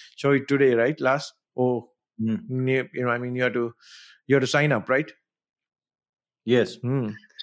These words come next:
Speaker 2: So, uh, uh, I think, uh, the interesting thing here with this, uh, product suite is that you can actually, uh, try, uh, N-Doc Evia Sign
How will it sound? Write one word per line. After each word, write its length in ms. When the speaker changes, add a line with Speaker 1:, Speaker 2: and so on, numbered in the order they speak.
Speaker 2:
So, 440
uh, 640
uh, 480
I 140
think, 340
uh, 380
the 400
interesting 600
thing 180
here 280
with 200
this, 300
uh, 300
product 360
suite 300
is 220
that 240
you 200
can 220
actually, 920
uh, 500
try, 440
uh, 720
N-Doc 440
Evia 520
Sign 540